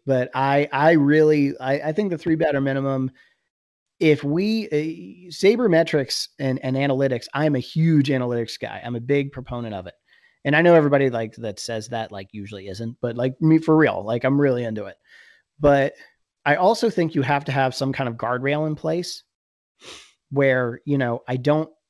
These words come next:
love the idea of, 'cause if you let this go unchecked, all right, 'cause now we're at a point, you know, before three batter minimum, we're at a point where you can have,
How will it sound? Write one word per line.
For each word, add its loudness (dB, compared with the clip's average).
love 0
the 0
idea -2
of, -6
'cause -2
if 0
you 2
let 2
this -2
go 6
unchecked, -4
all -6
right, -2
'cause -6
now 4
we're 4
at 4
a 0
point, -8
you 0
know, -4
before -6
three -4
batter 0
minimum, -6
we're 2
at 4
a 4
point 0
where -2
you -2
can -2
have, -6